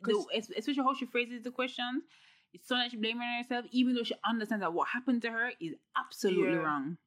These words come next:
Speaker 2: 'Cause she even starts off saying, you know, "I tried to resist, but why is this? Why was it so hard?" And then something. I was just like,
Speaker 1: Mm.
Speaker 2: "Girl, it's not on you. It wasn't, it wasn't, it's not on you to not be in that situation."
Speaker 1: Yeah. So, of course, she comforts her and everything,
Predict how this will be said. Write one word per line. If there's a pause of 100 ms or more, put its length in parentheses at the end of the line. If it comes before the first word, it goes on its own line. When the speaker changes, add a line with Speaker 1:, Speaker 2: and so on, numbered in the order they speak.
(220)
Speaker 2:
'Cause
she
even
starts
off
saying,
you
know,
"I
tried
to
resist,
but
why
is
this?
Why
was
it
so
hard?"
And
then
something.
I
was
just
like,
Speaker 1:
Mm.
Speaker 2:
"Girl, (400)
it's
not
on
you.
It
wasn't,
it
wasn't,
it's
not
on
you
to
not (360)
be
in
that
situation."
Speaker 1:
Yeah. (680)
So,
of
course,
she
comforts
her
and
everything,